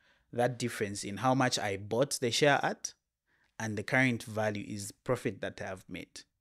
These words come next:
But mind you, if C E C had, has made profits in these ten years, it means I've been getting dividend profit as well.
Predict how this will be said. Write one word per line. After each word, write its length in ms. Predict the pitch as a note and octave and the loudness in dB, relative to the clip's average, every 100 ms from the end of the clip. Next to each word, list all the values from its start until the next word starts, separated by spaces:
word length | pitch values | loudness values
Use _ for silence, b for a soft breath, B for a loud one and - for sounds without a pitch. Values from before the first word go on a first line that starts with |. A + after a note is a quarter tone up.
| _ b b b | _ b b b
But 120 | - | -8
mind 480 | A2+ B2 C3 B2+ C3+ | -2 2 2 2 2
you, 300 | D#3+ C3 C#3 - _ _ _ | 4 4 2 -4 _ _ _
if 420 | D#3 D#3 - - _ - | 2 2 -4 -12 _ -4
C 180 | - D#3 | 0 2
E 140 | C#3+ | 2
C 200 | C3+ - | 2 2
had, 340 | A#2+ G#2+ G2+ A2 _ - | 2 2 -4 -8 _ -6
has 300 | A#2+ G#2+ G#2 | -4 -2 -2
made 480 | A#2 B2 A#2+ A#2 - _ _ | 2 2 0 -6 -10 _ _
profits 460 | - B2 - A2 - | -4 -2 -2 -4 -4
in 160 | G#2 G#2+ | -4 -2
these 160 | A2 | -2
ten 300 | - G#2+ G#2 | -2 -4 -6
years, 260 | G2+ G2+ G#2+ | -8 -10 -12
it 160 | - | -10
means 260 | A#2+ A2+ A2 | -6 -4 -4
I've 180 | G#2 G#2+ | -6 -6
been 200 | A2 A2+ | -6 -2
getting 460 | B2 C3 C#3+ B2+ - b b | -2 2 0 0 -4 b b
dividend 520 | B2 B2+ B2+ G2+ G2 - | -4 -2 0 -2 -6 -6
profit 520 | G#2 - G#2+ - - - | -6 -6 -10 -10 -12 -8
as 220 | G2+ G#2 | -8 0
well. 300 | C3+ G#2+ | 4 4